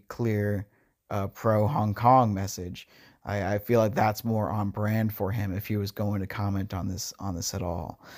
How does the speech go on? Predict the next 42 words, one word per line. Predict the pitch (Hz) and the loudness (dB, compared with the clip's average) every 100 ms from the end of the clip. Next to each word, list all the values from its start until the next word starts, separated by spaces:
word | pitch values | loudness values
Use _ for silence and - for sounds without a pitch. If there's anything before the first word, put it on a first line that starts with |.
| - | -18
So | - 104 | -4 4
that's | 117 143 151 | 6 6 4
the | 127 | 0
real | 113 110 | 0 -2
thing | 101 - 107 | -4 -4 -4
when | 104 101 | -4 -4
I, | 101 95 - | -6 -8 -10
when | - 107 | -8 -4
I | 104 | -4
say | 98 104 101 | -4 -4 -4
I'm | 101 104 | -4 -6
upset | 101 - 104 67 | -6 -4 -2 -2
with | 101 95 - - - - _ | -4 -6 -10 -20 -20 -20 _
him | 113 107 | 4 6
not | 104 90 | 6 4
saying | 117 104 101 | 2 2 2
something | 110 101 101 | 0 0 0
more | 98 | 0
measured. | 98 104 110 101 101 101 - - _ | 0 2 2 0 -2 -4 -14 -20 _
It's | - - | -2 2
less | 131 135 131 | 6 6 6
about, | 117 120 113 110 101 _ _ _ _ _ | 4 6 6 4 -2 _ _ _ _ _
you | 117 | -4
know, | 110 107 104 98 - | -2 0 -2 -4 4
"Oh, | 120 120 | 8 10
I | 113 | 8
wish | 110 117 107 | 4 2 0
he | 120 | -2
said | 107 113 107 | -2 0 0
something | 110 107 104 | -2 -2 0
that | 104 | 0
would, | 104 104 95 _ - 92 117 - - | -2 -4 -6 _ -12 -10 -12 -16 -4
would | 117 | -2
have | 113 | 0
been | 110 113 | 2 4
more | 110 | 2
forgettable | 101 107 104 107 98 104 104 | 0 0 2 2 2 0 0
and | 104 | -2
appeasing | 95 107 101 | 0 0 2
to | 104 | 0
both | 101 98 | 0 -2
sides." | - 110 101 101 95 | 0 2 2 0 -4